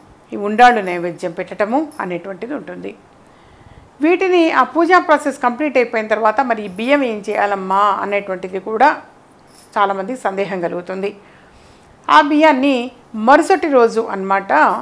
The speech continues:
చక్కగా మరుసటి రోజున శుచి శుభ్రంగా అన్నమాట ఆ బియ్యంని పరమాన్నం ఉండొచ్చు, చక్కగా పరమాన్నం చేసుకొని అది ప్రసాదంగా స్వీకరించవచ్చు.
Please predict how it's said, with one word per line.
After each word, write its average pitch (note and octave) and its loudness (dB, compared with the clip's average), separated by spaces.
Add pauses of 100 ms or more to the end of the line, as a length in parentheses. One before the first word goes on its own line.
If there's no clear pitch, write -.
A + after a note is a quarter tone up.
(420)
చక్కగా G#3+ -4
మరుసటి F#3 -8
రోజున G#3 -4 (440)
శుచి G#3+ -10
శుభ్రంగా F3+ -10
అన్నమాట F3+ -6 (640)
ఆ C#4+ 6
బియ్యంని A#3 0 (420)
పరమాన్నం C4+ 4
ఉండొచ్చు, G#3+ -6 (760)
చక్కగా G#3 -4
పరమాన్నం F#3+ -4
చేసుకొని F3+ -6 (360)
అది A#3+ -2
ప్రసాదంగా G3+ -2
స్వీకరించవచ్చు. F3 -6